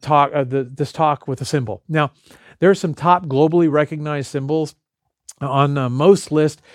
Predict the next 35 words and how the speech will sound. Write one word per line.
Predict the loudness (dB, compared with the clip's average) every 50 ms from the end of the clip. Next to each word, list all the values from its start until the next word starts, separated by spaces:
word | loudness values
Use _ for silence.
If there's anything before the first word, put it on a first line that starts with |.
| -20 _
Here | _ -2 0 2
are | 0 0
three | -2 0 2 2 4
that | 4 2 0
always | 2 4 4 6 6 6 4 2 0 -2 -4 -6
make | -6 -8 -6 -6
the | -4
list. | -2 0 0 0 0 -2
I'll | -2 -2
predi-, | -2 -4 -4 -4 -4 -2
I | -2 -2 -2
predict | -2 -2 -2 -2 -2 -4
that | -6 -4
you | -2 -2 0
could | 0 -2 -4 -4
name | -2 -2 -2 -2 -4
them | -4 -4
off | -2 -2 -2 -2 -2 -4
just | -6 -8 -6 -6
by | -8 -8
seeing | -8 -6 -6 -4 -2 -2 -2 0
them. | 0 -2 -2 -4 -6 _ _ _ _ _ _ _
So | _ 0
we | 2
got | 2 4 4
this | 2 0 0 0
one. | 0 0 0 0 -2 -6 -10 _ _ _ _ _ _ _ _ _ _ _ _ _ -10
Okay, | -2 0 0 0 2
Amazon, | 2 0 0 2 0 0 0 0 0 0 0
it | -2
kinda | -2 -4 -4 0
helps | 2 2 2 2 0 -6
that | -10 -8
the | -8
name's | -6 -6 -4 -4 -6 -8 -8